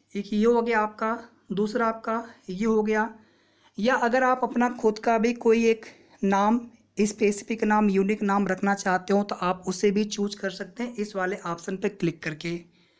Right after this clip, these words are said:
तो मैं क्या करता हूँ, मैं इस वाले सेकंड वाले ऑप्शन पे क्लिक करके नेक्स्ट बटन पे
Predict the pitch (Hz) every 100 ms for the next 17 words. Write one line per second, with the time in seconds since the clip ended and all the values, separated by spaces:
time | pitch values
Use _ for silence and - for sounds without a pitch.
0 | _ _ _ _ _ 214 254 262 254 254
1 | 240 262 262 254 233 233 214 220 220 208
2 | 220 214 214 185 190 - 202 208 208 202
3 | 208 202 202 233 196 190 220 - 185 175
4 | 175 175